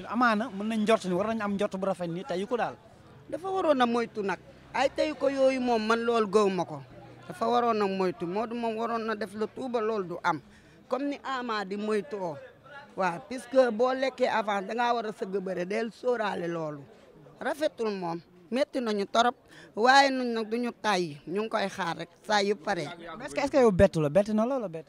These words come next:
Speaker 2: Modou Lo bett na ma lool. Mag
Speaker 1: bu ñu ko yëgee bett na la.
Speaker 2: Waaw, bett na ma kay, man fii laa taxaw may naan, Ama nañ ko jox beneen mbër, puisque mënul di xaar Modou Lo rek, nañ ko jox beneen combat, puisque xale bu ndaw loolu mooy liggéeyam.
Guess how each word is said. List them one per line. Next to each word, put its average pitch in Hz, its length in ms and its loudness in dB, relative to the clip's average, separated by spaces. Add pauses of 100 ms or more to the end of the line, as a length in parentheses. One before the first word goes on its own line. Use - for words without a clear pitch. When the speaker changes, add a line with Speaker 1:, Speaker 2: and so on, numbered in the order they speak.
Speaker 2:
Modou 226 320 -4
Lo 185 180 -2
bett 196 280 -2
na 160 160 -2
ma 147 100 -2
lool. 151 240 -2 (480)
Mag 202 220 -2
Speaker 1:
bu 185 160 -16
ñu 208 40 -14
ko 214 80 -2
yëgee 190 220 4
bett 170 240 -4
na 170 140 -18
la. - 260 -20
Speaker 2:
Waaw, 190 200 2
bett - 360 -8
na 392 80 2
ma 381 120 2
kay, - 180 0
man 247 260 -6
fii - 120 -12
laa - 180 -4
taxaw - 260 -6
may 285 180 -10
naan, 277 260 -6 (440)
Ama 269 340 0
nañ 269 180 -2
ko 269 120 2
jox 226 140 0
beneen 233 380 0
mbër, 220 140 -2
puisque - 300 -4
mënul 247 300 0
di 214 100 -2
xaar 202 280 2
Modou 190 340 2
Lo 180 160 2
rek, 247 180 2 (400)
nañ 202 160 -4
ko - 140 -6
jox 196 160 -6
beneen 202 300 -4
combat, 208 420 -2 (440)
puisque 208 280 -4
xale 226 240 -2
bu 202 140 -2
ndaw 214 160 4
loolu 233 240 0
mooy 226 160 0
liggéeyam. 175 500 -4